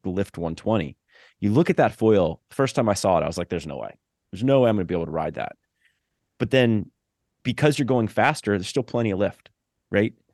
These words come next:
Um, and it's crazy that just a couple miles an hour, because it's a squared term and, like, the lift thing, lift equation, um, makes up for, you know, a,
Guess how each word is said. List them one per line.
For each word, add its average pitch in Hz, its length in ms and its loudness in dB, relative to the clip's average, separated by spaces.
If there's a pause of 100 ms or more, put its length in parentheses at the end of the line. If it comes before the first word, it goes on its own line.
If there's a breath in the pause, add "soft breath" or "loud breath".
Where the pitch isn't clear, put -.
(680)
Um, 85 540 -2 (720)
and 107 120 0
it's 95 120 -6
crazy 127 360 2
that 101 140 0
just - 180 -6
a 104 40 -6
couple - 300 -6
miles 101 320 0
an 90 80 -8
hour, 95 420 -4
because 92 240 -8
it's 82 120 -18
a 80 60 -14
squared 95 440 -2 (240)
term 78 300 -6
and, 80 80 -8
like, 80 220 -10
the 85 80 -12
lift 92 240 -6
thing, 71 320 -12 (640)
lift 90 200 -6
equation, - 540 -10 (220)
um, 65 460 -6 (840)
makes 113 300 -2
up 113 240 0
for, 85 600 -2 (400)
you 95 140 -4
know, 80 240 -4 (200)
a, 85 80 -4